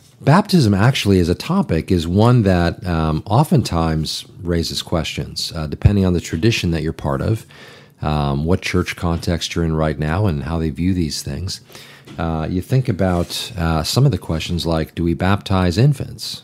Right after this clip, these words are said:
or do we just baptize people who are a little older, who've made a profession of faith and at least have some reasonable understanding of what that's all about? Um, how do we baptize? Do we baptize,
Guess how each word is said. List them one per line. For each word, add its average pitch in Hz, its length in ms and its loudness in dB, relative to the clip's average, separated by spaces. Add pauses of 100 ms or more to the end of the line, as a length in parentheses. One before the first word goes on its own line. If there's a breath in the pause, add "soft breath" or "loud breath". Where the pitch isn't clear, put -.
or 76 180 -6
do 78 140 -4
we 85 220 0
just 87 300 -6
baptize 87 560 -2
people 92 280 -2
who 85 80 -2
are 87 60 2
a - 20 0
little 85 220 0
older, 110 300 4
who've 87 140 -2
made 82 180 0
a - 40 -14
profession 90 460 -2
of 156 80 -2
faith 131 300 2
and 80 120 -2
at 78 80 -4
least 101 240 0
have 87 220 0
some 95 360 2 (400 loud breath)
reasonable 104 480 6
understanding 98 640 2
of 80 100 2
what 87 180 0
that's 87 240 -2
all 87 160 0
about? 110 400 0 (840 loud breath)
Um, 85 640 2
how 143 200 2
do 196 60 4
we 185 120 6
baptize? 71 600 -6
Do 87 100 -4
we 87 60 2
baptize, 85 1120 -2